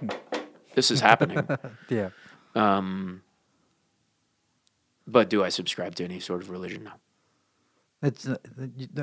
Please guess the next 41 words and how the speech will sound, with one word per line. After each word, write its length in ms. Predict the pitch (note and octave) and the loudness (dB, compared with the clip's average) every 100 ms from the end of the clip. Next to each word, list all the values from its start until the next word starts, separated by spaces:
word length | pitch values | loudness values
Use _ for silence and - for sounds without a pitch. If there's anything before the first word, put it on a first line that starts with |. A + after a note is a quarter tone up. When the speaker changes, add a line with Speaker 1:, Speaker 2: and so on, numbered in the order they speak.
| C3 | 0
Speaker 2:
you 140 | B2+ | 4
don't 260 | B2 A#2 A2+ | 6 6 4
need 180 | A#2+ - | 2 0
to. 160 | G2 | -4
I 100 | G#2 | -4
mean, 320 | G#2 G#2+ G#2+ G#2 _ _ _ _ _ _ _ - | -4 -4 -6 -10 _ _ _ _ _ _ _ -8
uh, 320 | A2+ A2 A2 A#2 A#2+ A2+ _ _ _ _ _ _ _ _ - - | -4 -4 -4 -8 -12 -16 _ _ _ _ _ _ _ _ -20 -18
some 260 | - D#3+ D3+ | 0 4 4
people 240 | D3 C3+ | 4 6
are 300 | B2+ B2+ B2 | 6 8 6
really 520 | A#2 B2 B2 A#2+ A#2+ A2 | 6 4 4 2 0 -2
into 520 | B2+ A#2+ - A2+ G#2 - _ - | -2 -2 0 0 0 -8 _ -4
a 120 | A#2+ | -4
church 400 | - A2+ A2+ A2 | 0 0 0 0
or 180 | A2+ A2 | -6 -6
into 260 | A2 G#2 A#2 | -6 -8 -6
a 200 | A2+ A2+ | -6 -4
god 340 | G#2+ G#2+ - | -2 -4 -4
or 280 | A2 G2+ G#2 - - _ _ _ _ _ _ _ _ - | -8 -10 -10 -18 -20 _ _ _ _ _ _ _ _ -20
find, 400 | - C#3 B2 A#2 | -4 0 2 0
find 320 | - C#3 B2+ - _ _ - - | 0 2 2 0 _ _ -20 -4
a 120 | A#2+ | 2
way 280 | A#2 A#2+ B2+ | 4 6 6
to 540 | A#2+ B2 A2+ A2 G#2+ A2+ _ _ _ _ _ _ _ _ _ | 4 -2 0 -2 -4 -10 _ _ _ _ _ _ _ _ _
get 160 | - B2+ | -2 0
it, 200 | B2 - | -2 0
get 160 | C3 - | 0 2
signed. 400 | - B2+ F3+ - | 4 4 4 4
Speaker 1:
And 120 | D3+ | 6
there's, 140 | D3 C#3 | 8 8
there's 280 | E3+ D3+ D3 | 6 6 4
Speaker 2:
<laughs> 60 | |
Speaker 1:
something 220 | D3+ C#3+ | 2 2
Speaker 2:
And 60 | A#2+ | 2
Speaker 1:
beautiful. 260 | D3 D3 E3 | 2 4 8
Speaker 2:
other 180 | F3+ D3+ | 8 10
Speaker 1:
Look, 120 | A#2+ | 8
Speaker 2:
people 180 | E3+ E3 | 6 8
Speaker 1:
there, 80 | |
Speaker 2:
are 120 | C3+ C3 | 8 8
just 520 | C3 - - - | 2 -4 -6 -14